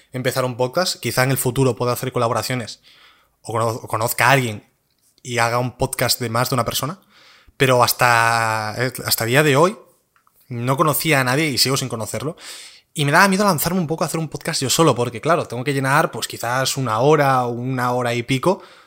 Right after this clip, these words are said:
hablando yo solo. Y era algo que me imponía respeto, algo que me daba un poco de miedo, por decirlo de alguna manera.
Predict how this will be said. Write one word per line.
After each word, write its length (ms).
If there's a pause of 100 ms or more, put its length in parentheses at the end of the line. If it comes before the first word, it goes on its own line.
(140)
hablando 440
yo 180
solo. 420 (640)
Y 120
era 160
algo 180
que 80
me 80
imponía 380
respeto, 380
algo 140
que 80
me 80
daba 240
un 140
poco 220
de 300
miedo, 580 (400)
por 100
decirlo 200
de 40
alguna 160
manera. 380